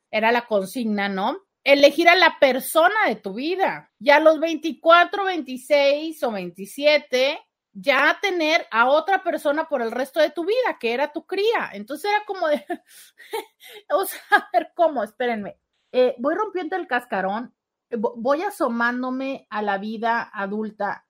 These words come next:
y ya quieren que tome estas decisiones, eh, indelebles. ¿Cómo? ¿Por, por, por, por, por qué?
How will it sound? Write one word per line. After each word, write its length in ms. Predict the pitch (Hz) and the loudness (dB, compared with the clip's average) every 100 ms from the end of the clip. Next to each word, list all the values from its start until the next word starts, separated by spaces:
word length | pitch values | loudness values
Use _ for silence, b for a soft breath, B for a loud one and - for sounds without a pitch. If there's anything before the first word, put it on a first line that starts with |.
| _ - | _ -8
y 180 | 247 233 | -4 0
ya 180 | 339 | 0
quieren 220 | 370 494 523 | 2 0 0
que 100 | 381 | -6
tome 300 | - 302 339 | -2 -2 -2
estas 260 | - 415 381 | -4 -4 -2
decisiones, 960 | 349 233 214 262 262 262 269 302 302 - | -4 -6 -6 -4 -4 -4 -6 -6 -10 -12
eh, 340 | 208 202 - - - | -10 -10 -12 -18 -16
indelebles. 1040 | - 240 233 226 233 226 233 240 302 - _ _ - | -6 -2 0 0 0 -2 -2 -2 -2 -6 _ _ -2
¿Cómo? 480 | 320 311 214 165 _ | 2 2 0 -6 _
¿Por, 160 | - - 214 - | -20 -20 -14 -6
por, 200 | 269 - | -6 -2
por, 200 | 302 302 | -4 -4
por, 200 | 339 339 | -8 -6
por 220 | 381 370 | -8 -4
qué? 420 | 415 392 196 - | -2 0 -2 -10